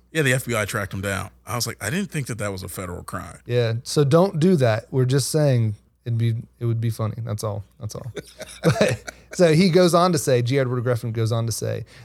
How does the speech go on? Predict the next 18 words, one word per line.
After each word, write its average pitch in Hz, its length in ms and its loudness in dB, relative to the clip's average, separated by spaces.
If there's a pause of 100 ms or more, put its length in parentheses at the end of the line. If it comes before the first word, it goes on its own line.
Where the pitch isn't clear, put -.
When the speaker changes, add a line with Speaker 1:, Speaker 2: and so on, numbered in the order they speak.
Speaker 2:
that 127 60 -6
this 156 220 0
is 160 100 -2
a 135 60 -2
technique 139 680 0 (140)
which 123 320 -2
has 131 220 -2
been 117 240 -2
practiced 165 680 -2 (200)
by 127 160 0
financial 135 600 0
manipulators 127 720 0 (120)
ever 135 280 2
since, - 460 -4 (260)
and 135 100 4
it 131 80 2
is 117 160 0
fully 170 680 0